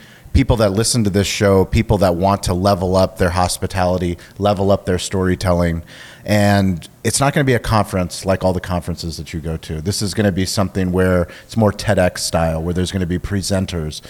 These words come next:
people that are putting on their life's work on stage. I'm gonna put you on stage, and I'm gonna say, "Atul, you said that we are gonna be friends forever. What does friendship mean to you, and what does friendship mean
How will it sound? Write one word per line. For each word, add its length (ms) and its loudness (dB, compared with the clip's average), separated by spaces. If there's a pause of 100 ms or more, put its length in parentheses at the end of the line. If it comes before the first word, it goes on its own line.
(180)
people 240 0
that 120 2
are 100 0
putting 400 0
on 300 2 (200)
their 140 2
life's 440 0
work 480 -6 (300)
on 180 -2
stage. 600 -4 (100)
I'm 80 0
gonna 120 2
put 240 0
you 520 2 (400)
on 180 0
stage, 800 -4
and 80 -4
I'm 60 0
gonna 100 2
say, 140 0
"Atul, 600 2 (1000)
you 180 0
said 320 2
that 80 0
we 140 0
are 80 4
gonna 140 0
be 100 -2
friends 360 0
forever. 540 -2 (880)
What 100 2
does 120 0
friendship 480 0
mean 260 0
to 120 -4
you, 180 2
and 100 0
what 80 2
does 120 2
friendship 440 0
mean 400 2